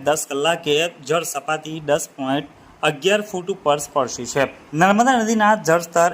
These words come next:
એકસો સાઠ મિનિટમાં બે પોઇન્ટ છોતેર ફૂટ વધ્યા હતા. રાત્રે આઠ પોઇન્ટ બાવીસ કલાકે સપાટી આઠ પોઇન્ટ સત્યાવીસ ફૂટ ઉપર સ્પર્શી હતી, જ્યારે સાંજે છ કલાકે સપાટી પાંચ પોઇન્ટ એકાવન ફૂટે હતી, જ્યારે અત્યારે દસ કલાકે સપાટી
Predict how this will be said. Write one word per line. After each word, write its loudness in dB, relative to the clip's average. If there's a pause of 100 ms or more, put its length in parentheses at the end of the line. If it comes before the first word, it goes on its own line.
એકસો -10
સાઠ -2
મિનિટમાં 2
બે -2
પોઇન્ટ -6
છોતેર -4
ફૂટ -10
વધ્યા 0
હતા. 4 (580)
રાત્રે 0 (200)
આઠ -2
પોઇન્ટ -6
બાવીસ 2
કલાકે -2 (460)
સપાટી -2
આઠ 2
પોઇન્ટ -2 (140)
સત્યાવીસ -2
ફૂટ -10
ઉપર -6
સ્પર્શી -8
હતી, -10 (140)
જ્યારે -2
સાંજે -4
છ -16 (120)
કલાકે -2
સપાટી -10
પાંચ -6 (100)
પોઇન્ટ -12
એકાવન -8
ફૂટે -12
હતી, -10 (520)
જ્યારે 2
અત્યારે 2 (320)
દસ 0
કલાકે -6
સપાટી -4